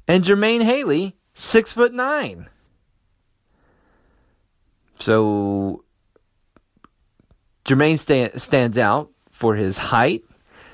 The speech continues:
at the point guard position. When interviewed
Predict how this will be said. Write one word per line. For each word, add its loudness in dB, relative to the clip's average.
at 0
the -4
point 0
guard 4
position. -2
When 2
interviewed 0